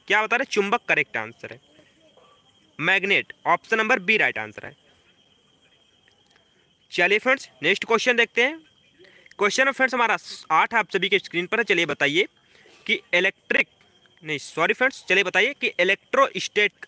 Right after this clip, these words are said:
अवक्षेपक का इस्तेमाल प्रदूषण को नियंत्रण करने के लिए किया जाता है। चलिए बताइए, ऑप्शन है एयर, वाटर, नॉइज या क्या होगा? ऊष्मीय। चलिए फटाफट से राइट आंसर बताइए।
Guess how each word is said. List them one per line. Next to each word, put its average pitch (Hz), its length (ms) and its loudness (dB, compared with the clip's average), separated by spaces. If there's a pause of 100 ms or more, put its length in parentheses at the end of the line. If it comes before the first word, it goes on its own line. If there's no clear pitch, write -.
अवक्षेपक 180 580 -2 (1160)
का 240 180 0
इस्तेमाल 214 680 0 (800)
प्रदूषण 214 480 0
को 285 200 -4 (120)
नियंत्रण 214 440 2
करने 233 280 2
के 233 100 0
लिए 240 100 2
किया 165 200 2
जाता 123 160 -6
है। 123 160 -12 (400)
चलिए 214 220 0
बताइए, 214 300 0
ऑप्शन 233 480 2
है 285 140 0 (580)
एयर, 196 340 2 (200)
वाटर, 175 500 2 (180)
नॉइज 190 480 0 (200)
या 214 180 2
क्या 269 180 0
होगा? 160 200 0 (120)
ऊष्मीय। 202 460 -2 (360)
चलिए 220 180 4
फटाफट 226 300 -2
से 233 120 0
राइट 214 180 4
आंसर 208 220 0
बताइए। 180 380 -2